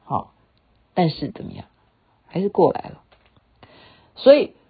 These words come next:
我说，当年sars和平医院他们被封啊，或者是说我们今天还要争论说这个政策是对还是错什么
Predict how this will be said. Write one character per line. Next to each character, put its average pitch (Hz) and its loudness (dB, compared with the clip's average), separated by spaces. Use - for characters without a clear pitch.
我 175 0
说， 214 4
当 233 4
年 131 -4
sars 147 -4
和 - -4
平 156 -4
医 156 -4
院 156 -4
他 147 -10
们 143 -6
被 139 -4
封 131 -10
啊， 139 -14
或 160 -2
者 131 -4
是 135 -10
说 143 -6
我 131 -6
们 139 -8
今 165 -8
天 165 -4
还 156 -2
要 151 0
争 156 -2
论 151 0
说 151 -2
这 180 -6
个 165 2
政 147 -4
策 151 -2
是 147 -6
对 156 -2
还 147 -4
是 147 -6
错 143 -2
什 - -12
么 - -14